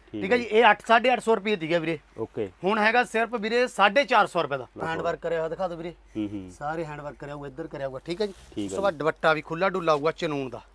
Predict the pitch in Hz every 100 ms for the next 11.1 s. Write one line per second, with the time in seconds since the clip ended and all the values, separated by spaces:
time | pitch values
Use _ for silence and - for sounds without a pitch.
0 | _ _ _ _ _ _ _ _ - 165
1 | 143 117 - - - - - 87 - -
2 | 95 92 87 90 87 92 147 151 175 180
3 | 180 185 165 139 - 113 107 101 _ _
4 | - 101 90 85 76 165 214 214 226 -
5 | 208 202 - 220 233 254 220 220 220 220
6 | 208 220 220 226 240 262 - 214 196 185
7 | 175 - 180 156 - 139 127 - - 113
8 | 104 107 90 - - - - - - -
9 | - - - - - 160 180 233 202 214
10 | 208 214 - _ _ 104 147 175 175 180
11 | 170